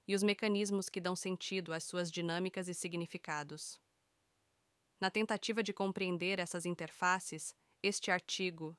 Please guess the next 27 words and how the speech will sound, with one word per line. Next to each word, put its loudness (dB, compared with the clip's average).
de -4
cunho 2
exploratório 0
bibliográfico, -2
questiona 2
a 2
combinação 0
entre -2
elas 0
e -2
suas -4
predominâncias. -4
Diferentemente 0
do -6
dualismo -2
ou -2
da -2
tradicional 0
separação -4
entre -6
esses -8
pares, -2
verifica-se 0
uma 2
sinergia 0
entre -2
ambas -2